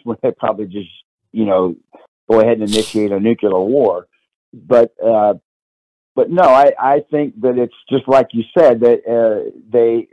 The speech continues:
they know that eventually the, the truth is gonna start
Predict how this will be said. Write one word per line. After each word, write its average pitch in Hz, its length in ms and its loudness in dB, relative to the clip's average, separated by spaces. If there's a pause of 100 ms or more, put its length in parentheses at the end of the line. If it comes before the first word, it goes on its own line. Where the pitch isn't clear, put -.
they 123 220 -2
know 147 260 0
that 131 120 -2
eventually 120 840 -2 (640)
the, 101 160 -6 (260)
the 113 120 2 (100)
truth 147 260 6
is 117 120 2 (100)
gonna 127 240 4
start 123 320 0